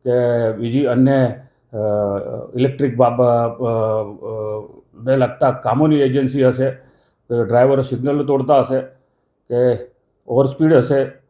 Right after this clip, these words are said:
અને કોરિડોરની બહાર બસ ચાલતી, અ, અ, કોઈ ચલા-, હા, હા, ચલાવતા મળે અથવા તો બસ સ્થાનક પર સિટી બસ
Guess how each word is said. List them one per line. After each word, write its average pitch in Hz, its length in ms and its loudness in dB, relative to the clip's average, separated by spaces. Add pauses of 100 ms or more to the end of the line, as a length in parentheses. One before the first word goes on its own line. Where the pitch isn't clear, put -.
(500)
અને 123 320 -4 (280)
કોરિડોરની 143 540 2
બહાર 127 260 4
બસ 139 200 2
ચાલતી, 139 420 0
અ, 131 220 2
અ, 117 420 -4
કોઈ 120 180 -10
ચલા-, 127 280 -2
હા, 117 300 -6
હા, 113 260 -8 (300)
ચલાવતા 131 340 4
મળે 139 260 0
અથવા 160 300 0
તો - 380 0 (160)
બસ 156 160 4
સ્થાનક 156 440 2
પર 113 180 0 (640)
સિટી 143 220 -2
બસ 143 340 2